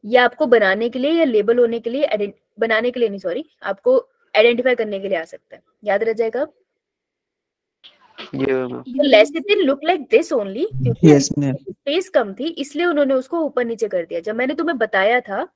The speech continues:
Speaker 1: amino acid, मैंने कहा था ना left hand side पे हमेशा amino group रहता है और right hand side पे सीओएच group रहता है, लेकिन जब एनसीईआरटी बनाते हैं तो बावले इसको कभी ऊपर चढ़ा देते हैं, इसको कभी नीचे उतार देते हैं, करते हैं ना वो ऐसा?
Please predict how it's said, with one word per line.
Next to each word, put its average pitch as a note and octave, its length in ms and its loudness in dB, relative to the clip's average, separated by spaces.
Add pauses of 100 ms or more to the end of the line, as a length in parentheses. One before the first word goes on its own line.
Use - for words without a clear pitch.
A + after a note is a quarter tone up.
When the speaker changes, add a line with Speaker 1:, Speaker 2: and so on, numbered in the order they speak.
(100)
Speaker 1:
amino C#4 340 0
acid, F#3+ 260 -2 (120)
मैंने A#3+ 160 -2
कहा D4 180 0
था D#4+ 120 -4
ना B4 100 2
left B3 280 -2
hand D#4 120 -2
side C#4+ 200 2
पे D#4 60 -2
हमेशा C#4 300 -2 (240)
amino A#3 300 -2
group C4+ 200 -4
रहता A3+ 260 -2
है A3 100 -6 (420)
और G3+ 100 -2
right G#3 240 4
hand C#4 120 -2
side B3+ 180 0
पे C#4+ 100 -2
सीओएच A#3+ 440 0
group G#3+ 200 -6
रहता F#3 260 -6
है, F#3 60 -18 (400)
लेकिन D4 220 -2
जब F4+ 120 2
एनसीईआरटी D4+ 460 2
बनाते C4+ 320 -4
हैं C#4+ 60 -10
तो E4 100 -6
बावले A3+ 400 0
इसको C#4+ 220 -8
कभी C#4 180 -2
ऊपर A#3 220 -4
चढ़ा B3 240 0
देते C4 240 -2
हैं, A#3+ 200 -6 (200)
इसको A3+ 200 -12
कभी B3 260 -8
नीचे G#3+ 360 -2
उतार G3 340 -6
देते F#3+ 240 -10
हैं, F#3+ 180 -10
करते C#4 180 -2
हैं D#4 80 4
ना F4 80 2
वो G4 80 -4
ऐसा? A#3+ 280 -4